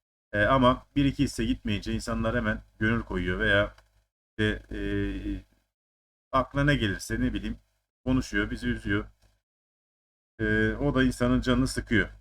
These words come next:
Ne diyelim, yapacak bir şey yok. casa'nın da bence yolu uzun. Tabii ki biz de iyi niyetle paylaşıyoruz. Gitmeyebilir, bir şey olur. Yarın biz söyleriz. İşte dediğim gibi borsada olmayacak bir şey olur. Bir kap atar, bir şey yapar. Orasını bilemeyiz.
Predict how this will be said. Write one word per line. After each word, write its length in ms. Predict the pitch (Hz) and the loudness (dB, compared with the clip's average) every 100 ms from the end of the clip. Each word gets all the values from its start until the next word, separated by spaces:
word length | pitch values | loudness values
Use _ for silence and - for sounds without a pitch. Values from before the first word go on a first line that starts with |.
| _ _ _ _ _ _ _ _ _ _ _ _ _ _ - | _ _ _ _ _ _ _ _ _ _ _ _ _ _ 0
Ne 120 | 156 | 4
diyelim, 240 | 151 110 | 6 6
yapacak 420 | 117 131 131 135 127 | 6 4 4 2 0
bir 40 | |
şey 140 | 127 | 4
yok. 340 | 135 - - - - - | 4 4 -6 -4 -4 -2
casa'nın 440 | 135 127 131 123 | -6 0 2 2
da 120 | 113 113 | 0 2
bence 340 | 123 110 120 - _ | 0 0 -6 -6 _
yolu 200 | 120 127 | -4 -2
uzun. 200 | 113 90 - _ | -2 -6 -16 _
Tabii 200 | 120 101 | -8 -6
ki 180 | - 117 - _ _ _ _ | -6 -6 -8 _ _ _ _
biz 140 | - 107 | -12 -4
de 100 | 113 | -4
iyi 100 | 120 | -2
niyetle 260 | 113 - | -6 -6
paylaşıyoruz. 760 | 104 110 104 - 101 113 - - _ - | -4 -2 -2 -2 -4 -4 -10 -20 _ -14
Gitmeyebilir, 640 | - - 110 110 110 110 | -12 -6 -4 -2 -4 -4
bir 40 | |
şey 180 | 107 120 | -4 0
olur. 140 | 101 95 | 0 4
Yarın 400 | 110 117 117 117 | 8 8 6 -2
biz 80 | |
söyleriz. 580 | - 120 113 120 98 - | -2 2 4 4 2 -4
İşte 200 | - - | -14 -8
dediğim 200 | 104 117 | -4 -2
gibi 220 | 110 90 87 _ - | -2 -2 -6 _ -2
borsada 340 | 113 101 110 | -2 0 0
olmayacak 480 | 113 113 110 110 - | 0 0 0 -2 -4
bir 60 | - | -6
şey 140 | 117 | -2
olur. 160 | 98 95 | -2 -2
Bir 100 | 104 | -2
kap 220 | 120 - | 0 0
atar, 320 | 110 82 - - | -2 -4 -6 -14
bir 60 | |
şey 160 | - 120 | -2 0
yapar. 340 | 98 90 - _ _ _ _ | 2 -2 -4 _ _ _ _
Orasını 420 | 117 117 107 107 | 0 0 -2 -2
bilemeyiz. 560 | 110 123 110 87 - | 2 2 2 -2 -8